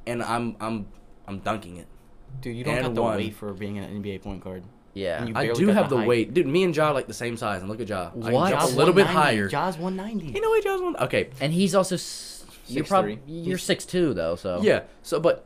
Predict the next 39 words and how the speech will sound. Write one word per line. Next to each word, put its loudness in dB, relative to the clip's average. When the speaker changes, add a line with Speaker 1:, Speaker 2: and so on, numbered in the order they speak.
Speaker 1:
I'm 0
just -4
saying, -4
Speaker 2:
With -14
some -10
basketball -6
Speaker 1:
Russell 4
Speaker 3:
Also, 8
Speaker 1:
Westbrook 0
is -2
Speaker 3:
his -14
Speaker 1:
terrible. 4
Speaker 3:
athleticism 0
compared -6
to -6
yours -4
is -10
astronomically -6
different. -10
Speaker 2:
Can -2
we -2
stop -4
comparing -2
ourselves -8
to -8
N -4
B -6
A -4
Speaker 1:
For 4
Speaker 2:
athletes? 0
Speaker 1:
all 8
of 12
Speaker 3:
Yeah, 12
Speaker 1:
the, 10
Speaker 3:
what 12
are 8
we 12
Speaker 1:
for 8
Speaker 3:
doing? 12